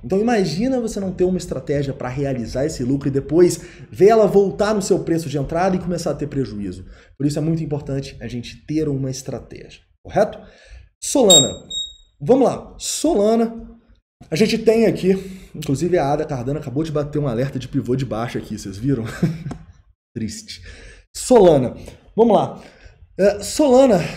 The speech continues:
também é uma que o Felipe Neto investiu bem aqui, no dia vinte e seis de agosto, se eu não me engano. Chegou a ter uma valorização de cento e noventa por cento e teve uma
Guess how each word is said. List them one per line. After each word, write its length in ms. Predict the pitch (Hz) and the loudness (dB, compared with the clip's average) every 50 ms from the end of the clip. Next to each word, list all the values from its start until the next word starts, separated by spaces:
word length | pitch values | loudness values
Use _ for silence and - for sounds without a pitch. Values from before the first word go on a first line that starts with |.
| - - | -4 0
também 400 | 226 220 190 185 202 214 214 202 | 2 2 4 4 4 4 4 4
é 60 | 190 | 4
uma 280 | 175 175 180 180 175 | 4 6 6 4 4
que 120 | 170 170 180 | 2 0 -2
o 40 | - | 0
Felipe 300 | - 170 160 160 165 156 | 0 0 0 0 0 -2
Neto 480 | 139 143 147 143 143 - 143 - - - - | 0 0 -2 -2 -2 -4 -4 -4 -6 -4 0
investiu 680 | 175 190 180 160 156 143 - - - - 156 151 143 | 0 2 2 2 2 0 0 -4 -2 0 2 2 2
bem 280 | 127 117 175 214 240 226 | 0 0 0 0 0 0
aqui, 340 | 185 - - 170 202 226 - - - - _ | -2 -4 -6 -6 -6 -6 -8 -14 -18 -14 _
no 100 | 127 127 | -8 -6
dia 200 | 107 120 139 127 | -2 -2 -2 -2
vinte 260 | - - 175 196 190 | -2 -2 -4 -4 -4
e 60 | - - | -4 -6
seis 360 | - - 175 165 175 165 147 | -4 -4 -4 -4 -4 -6 -6
de 140 | - 127 120 | -6 -6 -8
agosto, 640 | 104 95 95 110 131 160 - - - - - - - | -8 -8 -10 -8 -8 -8 -10 -12 -16 -16 -18 -20 -18
se 140 | - - 120 | -12 -10 -8
eu 60 | 110 | -8
não 180 | 110 110 110 | -8 -8 -8
me 140 | 110 110 143 | -8 -6 -6
engano. 400 | 190 170 120 127 139 156 165 160 - - - - - - _ | -6 -4 -4 -6 -6 -6 -8 -10 -12 -16 -20 -20 -20 -20 _
Chegou 300 | _ - - 220 165 208 | _ 0 2 4 6 8
a 60 | 262 262 | 6 6
ter 80 | 269 | 8
uma 120 | 247 240 226 | 4 4 6
valorização 520 | 220 220 214 202 202 196 185 - 196 190 | 6 6 6 6 4 2 0 0 0 0
de 60 | 175 - | -2 -2
cento 260 | - - 233 233 233 | -2 -2 0 0 0
e 40 | 220 | 0
noventa 360 | 208 190 190 190 190 190 185 | 2 2 2 2 0 0 -2
por 220 | 190 185 - - | -4 -6 -8 -6
cento 440 | - 175 175 190 185 185 202 180 180 - | -4 -2 0 0 0 -2 -4 -6 -4 -6
e 60 | - | -8
teve 600 | 160 - - - 190 196 202 202 - 196 - - - | -8 -8 -8 -4 0 2 2 2 2 -2 -6 -6 -4
uma 300 | 151 165 165 160 151 - | -2 0 0 0 0 -2